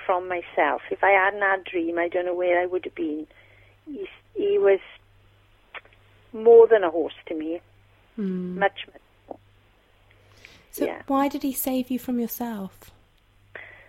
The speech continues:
Speaker 1: Um, well, I was working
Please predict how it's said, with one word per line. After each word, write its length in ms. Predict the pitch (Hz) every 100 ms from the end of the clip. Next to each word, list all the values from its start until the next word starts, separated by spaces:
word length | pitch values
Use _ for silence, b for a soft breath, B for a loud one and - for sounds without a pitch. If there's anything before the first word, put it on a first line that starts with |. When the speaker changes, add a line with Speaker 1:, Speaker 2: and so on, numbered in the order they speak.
| B -
Speaker 1:
Um, 540 | 196 196 196 190 190 - _ _ _ _ -
well, 280 | 208 190 - -
I 120 | 208
was 140 | 202 208 - _ _ -
working 680 | 220 226 277 269 277 277